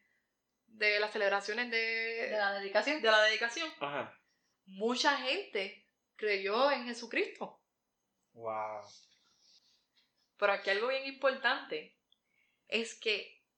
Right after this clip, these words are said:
Speaker 1: a pesar de que Jesús hizo muchas obras,
Speaker 2: Ajá.
Speaker 1: muchas obras, y lo, lo tomaron de blasfemo, mucha gente creyó en él, pero creyó por el testimonio de Juan el Bautista.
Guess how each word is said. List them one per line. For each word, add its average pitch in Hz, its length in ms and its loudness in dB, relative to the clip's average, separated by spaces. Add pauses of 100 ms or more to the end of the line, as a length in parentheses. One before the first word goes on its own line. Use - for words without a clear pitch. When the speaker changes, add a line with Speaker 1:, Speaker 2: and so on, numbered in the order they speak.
(360)
Speaker 1:
a 202 120 4
pesar 202 320 2
de 262 120 6
que 285 100 4 (120)
Jesús 269 520 -8
hizo 208 220 -10
muchas 247 300 4 (100)
obras, 202 460 4 (1400)
Speaker 2:
Ajá. 202 260 -6
Speaker 1:
muchas 208 360 2
obras, 202 400 2 (600)
y 185 640 -6
lo, 185 280 -2
lo 180 180 -4
tomaron 180 400 2
de 254 100 2
blasfemo, 202 640 2 (640)
mucha 226 320 2
gente 254 240 -2
creyó 214 260 2
en 240 140 -2
él, 190 360 -2
pero 185 180 4
creyó 185 320 -2
por 214 140 -2
el 196 120 -6
testimonio 190 880 -6
de 160 160 -8
Juan 185 440 0
el 151 120 -12
Bautista. - 500 -20